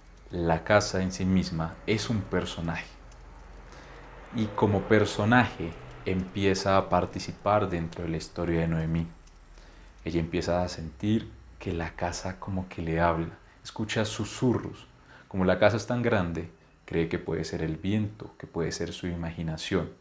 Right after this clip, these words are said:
Ella cree que mucho de lo que siente le está pasando en su cabeza, que los nervios los tiene de punta, porque la casa la indispone, pero no porque cree que realmente esté pasando algo.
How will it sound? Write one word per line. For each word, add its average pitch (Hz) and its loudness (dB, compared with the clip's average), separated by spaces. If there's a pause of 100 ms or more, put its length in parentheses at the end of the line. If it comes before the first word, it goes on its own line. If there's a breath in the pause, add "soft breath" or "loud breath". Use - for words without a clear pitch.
(680 loud breath)
Ella 90 -4
cree 87 -2
que - -4
mucho 113 0
de 135 6
lo 131 2
que - -4
siente 110 0
le 98 0
está 95 0
pasando 110 2
en 107 2
su 107 -6
cabeza, 85 -2
que - -2
los 92 0
nervios 104 -2
los 101 -6
tiene 82 -2
de 82 -4
punta, 101 -2 (340 loud breath)
porque 85 -4
la 78 -2
casa - -8
la 85 -2
indispone, 82 -2 (500 soft breath)
pero 98 2
no 82 0
porque - -6
cree - -4
que - -6
realmente 85 -4
esté - -10
pasando 82 0
algo. 82 4